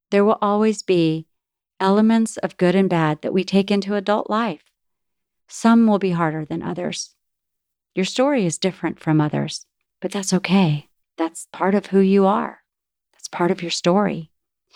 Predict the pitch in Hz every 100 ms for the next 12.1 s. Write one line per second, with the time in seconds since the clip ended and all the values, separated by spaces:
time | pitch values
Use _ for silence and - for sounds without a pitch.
0 | - _ - - - 285 392 349 277 226
1 | - 202 226 202 165 170 190 254 226 156
2 | 160 165 - 185 180 190 190 170 185 214
3 | 220 208 - - _ 208 226 247 254 226
4 | 214 - 214 208 240 - 226 226 214 214
5 | 226 - 214 190 196 247 170 156 - _
6 | _ _ - 202 202 196 - 240 233 226
7 | 220 - _ - 185 233 190 220 214 220
8 | 208 _ - 190 185 185 226 190 165 160
9 | _ _ _ _ _ _ _ _ _ -
10 | 202 - 190 202 240 220 196 - 208 220
11 | 220 202 190 180 - - 214 214 202 180
12 | -